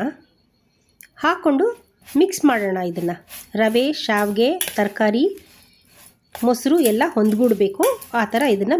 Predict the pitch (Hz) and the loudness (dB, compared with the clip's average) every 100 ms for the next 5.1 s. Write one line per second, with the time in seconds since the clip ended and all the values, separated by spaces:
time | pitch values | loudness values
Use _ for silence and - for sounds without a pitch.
0 | 220 202 - 180 170 185 156 - 359 453 | 0 -2 -2 -2 -2 -10 -10 -4 -4 -4
1 | - 240 226 277 240 - - 302 285 214 | -10 -2 0 2 0 -2 0 0 0 -2
2 | 214 311 311 311 240 214 196 196 415 415 | -2 0 2 2 0 0 -2 0 -2 0
3 | 233 240 240 330 320 269 233 226 - 381 | -2 0 0 2 0 0 -4 -6 -2 2
4 | 240 233 220 302 302 - 196 180 175 208 | 2 2 0 0 -2 -4 -6 -4 -2 0